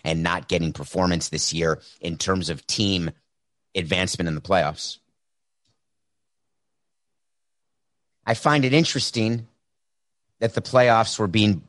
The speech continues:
that the offense was being blamed because they're married to Stanton for a long time. He, he's gonna pick up the option on his seven-year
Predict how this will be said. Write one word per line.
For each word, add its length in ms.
that 160
the 240
offense 480
was 120
being 260
blamed 460
because 640
they're 140
married 420
to 100
Stanton 460
for 180
a 60
long 280
time. 480
He, 260
he's 160
gonna 160
pick 220
up 120
the 160
option 340
on 140
his 160
seven-year 640